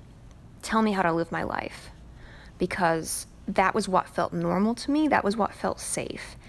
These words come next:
And I found women who were like that, and I also had friend breakups with those women when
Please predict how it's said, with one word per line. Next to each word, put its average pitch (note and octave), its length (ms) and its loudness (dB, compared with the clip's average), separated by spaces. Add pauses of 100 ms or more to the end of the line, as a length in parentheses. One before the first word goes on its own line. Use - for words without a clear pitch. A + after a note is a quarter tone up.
(480)
And F3+ 600 2 (340)
I F3+ 520 2 (840)
found G3+ 320 4
women A#3 200 4
who B3 80 2
were A3+ 100 4
like C#4 280 2
that, - 240 -2 (160)
and F3+ 480 0 (1200)
I F3+ 140 4
also G#3 240 4
had A#3 160 4
friend D#4+ 300 6
breakups - 460 4
with G3 160 4
those F#3 240 6
women F#3 420 2 (340)
when F#3+ 540 4